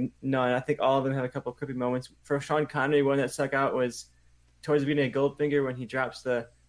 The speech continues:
guy into the, into the, uh, tub and he says, "Shocking." That's, like, a one little qu-, line there that I think immediately sets the tone for this movie being a lot lighter than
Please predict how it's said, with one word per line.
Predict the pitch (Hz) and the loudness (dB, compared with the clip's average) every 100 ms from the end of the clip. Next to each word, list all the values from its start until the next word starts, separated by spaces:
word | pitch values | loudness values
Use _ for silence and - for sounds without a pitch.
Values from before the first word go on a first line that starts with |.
| _ | _
guy | 131 131 | -2 0
into | 127 123 | 0 0
the, | 120 117 113 123 | 0 0 0 -4
into | 123 131 | -10 -6
the, | 123 120 | -2 0
uh, | 113 110 - _ _ - - _ _ - | 0 -2 -6 _ _ -20 -20 _ _ -8
tub | - 160 156 | 0 2 4
and | |
he | 147 | 2
says, | 143 131 123 | 2 -2 -4
"Shocking." | - 131 139 120 | -6 -6 -6 -8
That's, | 117 - | -10 -8
like, | 127 | -6
a | |
one | 127 135 | -4 -2
little | 139 127 | -2 -4
qu-, | 120 - 117 - | -8 -10 -10 -6
line | 127 131 131 | -2 -2 0
there | 131 131 | -2 0
that | 127 | 0
I | 127 | -2
think | 143 | -2
immediately | 135 135 139 135 | -2 0 0 -2
sets | 127 135 120 | -6 -6 -8
the | 117 | -12
tone | - 123 123 | -8 -6 -6
for | - 123 120 _ _ _ | -6 -6 -6 _ _ _
this | 147 147 | -6 -2
movie | 143 139 135 | 0 2 0
being | 131 131 | 0 0
a | |
lot | 127 123 117 | 0 0 0
lighter | 127 127 127 | 2 2 0
than | 123 123 | -2 -4